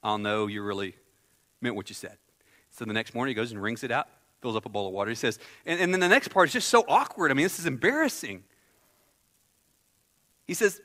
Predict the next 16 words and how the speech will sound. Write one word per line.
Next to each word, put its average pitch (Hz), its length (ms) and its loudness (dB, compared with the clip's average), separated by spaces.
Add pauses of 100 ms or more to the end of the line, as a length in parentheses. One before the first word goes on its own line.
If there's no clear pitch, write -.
(240)
verse 294 140 -2
thirty-nine, 233 380 4
"Eh, 320 520 2
not, 311 160 2
not 330 280 6
your 285 100 6
anger 254 180 6
burning 233 260 10
against 220 240 0
me. 220 160 0
Let 254 180 0
me 311 80 2
speak - 500 -4 (640)
just 220 180 6
once 220 220 6
more. 117 180 -4